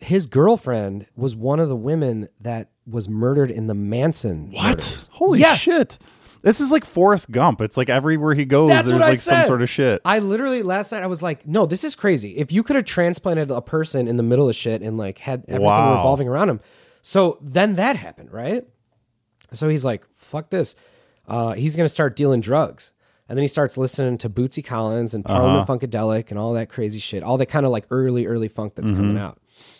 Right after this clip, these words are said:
Speaker 1: And, uh, he decides that he's gonna, you know, start his own thing.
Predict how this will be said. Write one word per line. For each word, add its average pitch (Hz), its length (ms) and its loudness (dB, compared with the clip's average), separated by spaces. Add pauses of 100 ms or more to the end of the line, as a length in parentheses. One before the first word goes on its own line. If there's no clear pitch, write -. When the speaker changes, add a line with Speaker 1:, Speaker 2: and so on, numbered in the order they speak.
(240)
Speaker 1:
And, 98 280 -10
uh, 82 340 -8 (160)
he - 180 -8
decides 123 400 -4
that 104 100 -8
he's 113 180 -4
gonna, 92 320 -8
you 95 120 -8
know, 76 180 -10
start 117 300 -2
his 101 100 -4
own 101 160 -4
thing. - 280 -4